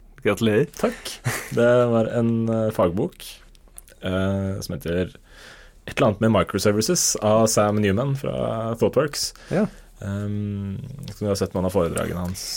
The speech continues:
Speaker 1: Jo,
Speaker 2: eh,
Speaker 1: jeg
Speaker 2: tror
Speaker 1: var
Speaker 2: jeg.
Speaker 1: på en, eh, var på et kurs på programutvikling, eh,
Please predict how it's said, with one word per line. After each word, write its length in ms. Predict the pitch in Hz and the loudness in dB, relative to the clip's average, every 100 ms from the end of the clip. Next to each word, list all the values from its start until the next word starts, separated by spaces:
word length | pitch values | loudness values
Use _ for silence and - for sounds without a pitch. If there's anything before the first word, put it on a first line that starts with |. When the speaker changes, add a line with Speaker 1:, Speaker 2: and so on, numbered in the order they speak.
| - | 0
Speaker 1:
Jo, 180 | 139 170 | 4 4
Speaker 2:
eh, 60 | 160 | 6
Speaker 1:
jeg 60 | 160 | 4
Speaker 2:
tror 60 | |
Speaker 1:
var 100 | 143 | 2
Speaker 2:
jeg. 60 | 135 | 2
Speaker 1:
på 80 | 143 | 0
en, 140 | 143 143 | 2 2
eh, 420 | 139 135 135 131 | 2 4 4 2
var 120 | 127 120 | 2 0
på 100 | 135 | -2
et 60 | |
kurs 580 | - 131 220 - - - - | 2 2 2 -2 -6 -8 -6
på 120 | - 147 139 139 135 | -4 -2 -2 -4 -2
programutvikling, 840 | 135 120 117 117 113 113 127 135 | -2 0 -2 -2 -2 -2 -2 -2
eh, 360 | 131 127 120 117 | -2 -2 -2 -2